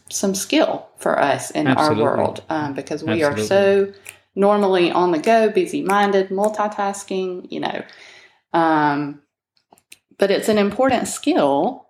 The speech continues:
Speaker 1: I think, that we've, we've ki-, we've especially kind of gotten away from. Um,
Speaker 2: Yeah.
Speaker 1: so even just practicing that, you know, let's just, let's practice.
Speaker 2: And together as a family as well.
Speaker 1: Yes, definitely.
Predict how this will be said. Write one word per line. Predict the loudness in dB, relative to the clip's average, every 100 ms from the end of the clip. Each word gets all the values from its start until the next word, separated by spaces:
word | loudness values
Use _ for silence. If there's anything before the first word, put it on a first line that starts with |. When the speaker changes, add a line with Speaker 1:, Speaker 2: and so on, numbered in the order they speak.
| _ _
Speaker 1:
I | -6
think, | 0 0 0 -2 -6
that | 0 2 4 2 -2 _ _
we've, | -6 -2 -2 -4 -12
we've | -2 -2 -2
ki-, | -4 -4 -2
we've | -2 -2
especially | -2 0 -2 0 0
kind | 0 0 0
of | 2
gotten | 0 0
away | -2 0 0 -2
from. | -2 -2 -2 -6 -10 -20 -20 _ -6
Um, | -4 -2 -4 -6
Speaker 2:
Yeah. | -8 -10
Speaker 1:
so | -2 2
even | 4 4 4 4
just | 2 -2
practicing | -2 -2 0 0 0 0 2
that, | 2 2 0 -2
you | 0
know, | 2
let's | 2 0 0
just, | -2 -2 -4 -18 _
let's | 0 0 -2
practice. | -6 -2 -2 -4 -6 -4 -4 -6 -12 -20 -20 _
Speaker 2:
And | -4 -2
together | 0 0 2 2 0
as | 0
a | -2
family | 0 0 2
as | 2 2 0
well. | -2
Speaker 1:
Yes, | -4 -8
definitely. | 0 0 0 -4 -6 -6 -6